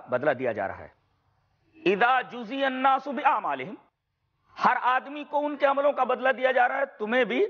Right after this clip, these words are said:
تمہارے عملوں کا بدلہ دیا جائے گا، لیکن جو اعمال تم میرے پاس لے کر کے آئے ہو، وہ اعمال تو مجھے خوش کرنے کے لیے نہیں تھے بلکہ دنیا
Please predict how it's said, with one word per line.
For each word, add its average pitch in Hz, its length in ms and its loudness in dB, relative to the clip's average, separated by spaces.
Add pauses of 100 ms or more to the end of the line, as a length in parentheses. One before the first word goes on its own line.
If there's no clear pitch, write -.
(280)
تمہارے 170 380 2
عملوں 202 260 0
کا 185 80 -2
بدلہ 143 200 2
دیا 170 200 0
جائے 104 200 -4
گا، 76 80 -16 (640)
لیکن 156 680 0 (640)
جو 170 440 2
اعمال 208 560 0
تم 254 140 -6
میرے 233 180 4
پاس 226 340 0
لے 196 200 2
کر 208 160 -2
کے 196 180 -2
آئے 151 280 2
ہو، 143 220 -2 (540)
وہ 180 160 2 (100)
اعمال 175 520 2
تو 269 100 -2
مجھے 214 220 -2
خوش 339 280 0
کرنے 262 280 -2
کے 302 120 -10
لیے 349 100 -6
نہیں 330 160 -4
تھے 339 100 -4
بلکہ 269 300 0
دنیا 247 680 2